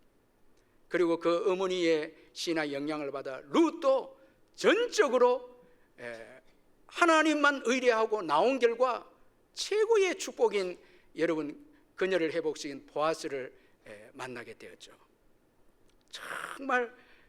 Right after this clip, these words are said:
에, 정말 우리가, 에, 주님만 의뢰하는 신앙을 가질 때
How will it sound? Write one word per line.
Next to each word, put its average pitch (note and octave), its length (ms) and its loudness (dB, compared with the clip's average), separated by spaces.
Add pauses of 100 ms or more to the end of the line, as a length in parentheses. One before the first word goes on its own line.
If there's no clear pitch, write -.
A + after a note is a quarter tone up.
(140)
에, B2+ 460 -12
정말 C4 340 -6
우리가, A3+ 460 0 (440)
에, B2+ 320 -14 (100)
주님만 C4 760 0 (380)
의뢰하는 A3+ 640 2
신앙을 G3+ 440 -4
가질 F#3 380 -6
때 D3 360 -6